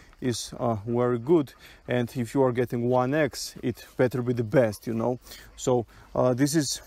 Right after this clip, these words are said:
pretty expensive, uh, axe. It costs hundred and fifty dollars. Mm, uh, but again, if you are gonna have one axe, it better be a best one. To protect the handle, you need an axe collar.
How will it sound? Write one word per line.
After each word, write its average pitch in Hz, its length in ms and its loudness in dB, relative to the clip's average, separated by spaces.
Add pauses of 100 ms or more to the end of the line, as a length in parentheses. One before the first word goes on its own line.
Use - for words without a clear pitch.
(160)
pretty 175 280 4
expensive, 185 680 0
uh, 135 340 2
axe. 147 280 -2
It 135 160 -4
costs - 420 -2 (360)
hundred 160 340 6
and 165 160 0
fifty 190 320 -2
dollars. 147 580 4 (500)
Mm, 123 220 0
uh, 113 840 -2 (840)
but 135 260 4
again, 147 440 0
if 127 200 -4
you 131 100 2
are 131 120 4
gonna 123 240 -2
have 120 280 -2 (120)
one 123 340 0
axe, - 440 -2 (260)
it 127 180 -6
better 123 300 0
be 120 260 -2 (200)
a 131 100 -4
best 110 360 -2
one. 117 240 -6 (320)
To 151 100 0
protect 170 420 2
the 165 80 2
handle, 165 480 2
you 123 140 -2
need 131 200 0
an 127 100 0
axe 120 200 -2
collar. 113 320 -6